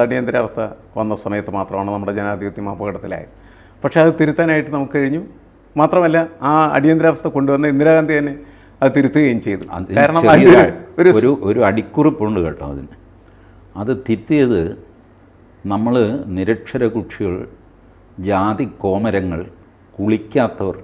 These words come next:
Speaker 2: എന്നൊക്കെ പറയുന്ന
Speaker 1: <laughs>
Speaker 2: വിദ്യാഭ്യാസമില്ലാത്ത ഉത്തരേന്ത്യക്കാരനാണ് അടിയന്തരാവസ്ഥ എടുത്ത് തോട്ടിക്കളഞ്ഞത്.
Speaker 1: ശരി.
Speaker 2: നമ്മളന്നും വോട്ട് ചെയ്തത് അടിയന്തരാവസ്ഥയ്ക്ക് തന്നെയാണ്. ആന്ധ്ര, തമിഴ്നാട്, കർണാടക, കേരളം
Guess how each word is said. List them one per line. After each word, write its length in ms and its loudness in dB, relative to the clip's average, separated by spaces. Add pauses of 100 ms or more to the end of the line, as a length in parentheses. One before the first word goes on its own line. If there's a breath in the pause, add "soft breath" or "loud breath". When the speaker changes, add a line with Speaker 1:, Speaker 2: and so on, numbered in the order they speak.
(160)
Speaker 2:
എന്നൊക്കെ 360 -8
പറയുന്ന 340 -8 (200)
Speaker 1:
<laughs> 280 0
Speaker 2:
വിദ്യാഭ്യാസമില്ലാത്ത 1120 0 (160)
ഉത്തരേന്ത്യക്കാരനാണ് 960 -4 (160)
അടിയന്തരാവസ്ഥ 600 -6
എടുത്ത് 260 -12
തോട്ടിക്കളഞ്ഞത്. 600 -6 (140)
Speaker 1:
ശരി. 160 -4 (260)
Speaker 2:
നമ്മളന്നും 580 4 (160)
വോട്ട് 260 -4
ചെയ്തത് 340 -2 (160)
അടിയന്തരാവസ്ഥയ്ക്ക് 760 -4
തന്നെയാണ്. 280 -12 (520 soft breath)
ആന്ധ്ര, 240 -2 (360)
തമിഴ്നാട്, 500 -4 (180)
കർണാടക, 520 -4 (120)
കേരളം 300 -6